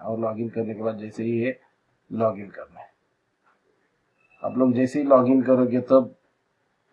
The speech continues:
accept all cookies को accept all करना है और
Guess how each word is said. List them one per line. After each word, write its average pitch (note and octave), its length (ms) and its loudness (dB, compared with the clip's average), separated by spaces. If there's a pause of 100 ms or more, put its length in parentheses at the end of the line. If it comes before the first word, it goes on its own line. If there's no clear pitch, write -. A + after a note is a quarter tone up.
(340)
accept A#2 420 -4
all B2 220 4
cookies A#2+ 400 -4
को - 300 -4
accept - 360 -6
all A#2 180 0
करना G#2+ 240 -2
है C3 140 -4 (520)
और C3 420 4